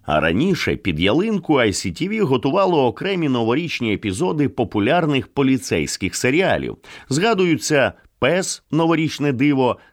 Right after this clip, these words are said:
та Дільничий з Д В Р З. Операція «Новий рік». Творці новорічної зміни цілком могли піти за накатаною схемою аналогічних прикладів, включно із введенням в історію симпатичного песика.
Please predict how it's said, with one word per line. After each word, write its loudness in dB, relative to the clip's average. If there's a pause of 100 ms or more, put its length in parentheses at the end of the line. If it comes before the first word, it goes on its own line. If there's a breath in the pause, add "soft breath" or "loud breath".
та 0
Дільничий 0
з -6
Д 0
В 2
Р 2
З. -2 (140)
Операція 0
«Новий 0
рік». -4 (440 loud breath)
Творці 2
новорічної 0
зміни -4 (160)
цілком 0
могли 0
піти -2
за 0
накатаною 0
схемою 0
аналогічних -2
прикладів, -2
включно -2
із 0
введенням 0
в 0
історію 0 (140 loud breath)
симпатичного -2
песика. -6